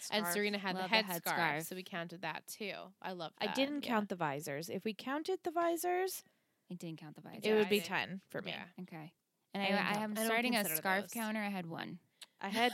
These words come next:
Speaker 2: two.
Speaker 1: <laughs> I
Speaker 2: He
Speaker 1: had one.
Speaker 2: changed his scarf.
Speaker 3: Oh, I missed
Speaker 1: Yes.
Speaker 3: it.
Speaker 2: Yeah.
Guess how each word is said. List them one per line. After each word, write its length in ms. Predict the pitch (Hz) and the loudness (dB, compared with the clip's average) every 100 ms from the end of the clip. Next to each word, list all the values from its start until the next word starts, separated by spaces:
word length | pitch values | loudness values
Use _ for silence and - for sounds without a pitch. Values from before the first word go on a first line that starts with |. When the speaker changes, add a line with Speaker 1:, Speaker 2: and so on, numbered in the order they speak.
| - | 2
Speaker 2:
two. 320 | 277 285 156 | 4 4 4
Speaker 1:
<laughs> 120 | - | 2
I 40 | 214 | 2
Speaker 2:
He 40 | |
Speaker 1:
had 120 | 214 - | 4 2
one. 40 | |
Speaker 2:
changed 500 | 180 220 226 240 - | 2 2 0 -4 -6
his 140 | 233 | -6
scarf. 580 | - - 165 - - - _ _ _ _ - | -6 -4 -4 -4 -10 -18 _ _ _ _ -10
Speaker 3:
Oh, 40 | |
I 600 | 165 180 233 254 233 190 175 | -4 0 2 4 4 4 2
missed 220 | 214 - | 0 -2
Speaker 1:
Yes. 220 | 175 156 - | 0 0 -2
Speaker 3:
it. 60 | - | -4
Speaker 2:
Yeah. 320 | 180 160 | 0 2